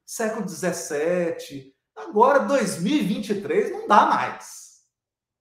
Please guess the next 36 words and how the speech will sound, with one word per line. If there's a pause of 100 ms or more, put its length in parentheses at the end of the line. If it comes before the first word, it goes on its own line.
(360)
E
o
Paulo
que
fala
isso,
não
sou
eu,
não. (2000)
Paulo
que
fala
isso. (480)
Questão
mil
e
nove,
lá
na
mensagem
do
Paulo.
Ele
fala,
gente, (440)
não
adianta,
vocês
têm
que
mudar
essa,
essa
conversa
aí.